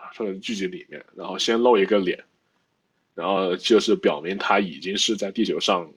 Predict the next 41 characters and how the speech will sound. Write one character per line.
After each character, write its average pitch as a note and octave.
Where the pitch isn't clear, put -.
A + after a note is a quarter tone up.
已 -
经 F#2
出 A2
现 G2+
过 D#2+
了。 -
因 F3+
为 A#3+
这 G#3
个 C#3+
故 G#3+
事 A2+
嘛， C#2
它 E3+
本 D#2
身 C3+
并 E3
不 G#2+
是 A2
讲 D2+
超 A#2+
女 D#2
来 F2+
到 A2+
地 B2+
球， F2+
第 C3
一 A2+
次 G#2
来 F#2+
到 A2+
地 A2
球 D#2
的 G#2
这 G#2
么 F2+
一 D2
个 D#2+
事 -
情。 -
它 B2